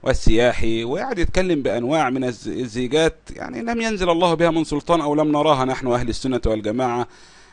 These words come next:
الذين ينعتون بالوهابية في مصادر أهل السنة والجماعة. ولكن هو للأسف يسمع كلام المعمم ويأتي يردد كالببغاء بلا بحث، بلا دليل، بلا أي شيء، ولكن يحاول أن ينتصر لنفسه،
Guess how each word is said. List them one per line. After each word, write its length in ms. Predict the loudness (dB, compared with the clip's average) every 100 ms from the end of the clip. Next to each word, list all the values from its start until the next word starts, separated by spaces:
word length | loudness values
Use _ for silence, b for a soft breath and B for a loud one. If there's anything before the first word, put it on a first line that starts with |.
| -10
الذين 300 | -4 0 0
ينعتون 460 | 2 0 0 -2 -2
بالوهابية 760 | -2 -2 0 0 2 2 0
في 540 | -2 -6 -6 -4 -6 -6
مصادر 480 | 2 4 4 4
أهل 140 | 2 0
السنة 360 | 0 -4 -4
والجماعة. 380 | -6 -8 -12 -14 -16 -20 _ b b b b b -6
ولكن 360 | -2 0 2
هو 160 | 2 4
للأسف 460 | 2 4 6 8
يسمع 380 | 6 4 2 -4
كلام 320 | -4 -2 -2
المعمم 500 | -2 -4 -2 -2 -2
ويأتي 280 | -2 -4 -4
يردد 340 | -2 -2 -4 -4
كالببغاء 720 | -4 -2 -2 0 2 2 0 -8
بلا 320 | -8 -2 0 2
بحث، 360 | 2 0 -2
بلا 240 | -2 0 0
دليل، 500 | 0 0 0 0 0
بلا 460 | 0 2 0 -2
أي 240 | -4 -4 -4
شيء، 320 | -2 -2 0
ولكن 400 | 0 0 0 -2
يحاول 360 | -2 2 2
أن 120 | 2 -2
ينتصر 380 | -4 -4 -4
لنفسه، 460 | -2 -4 -6 -8 -8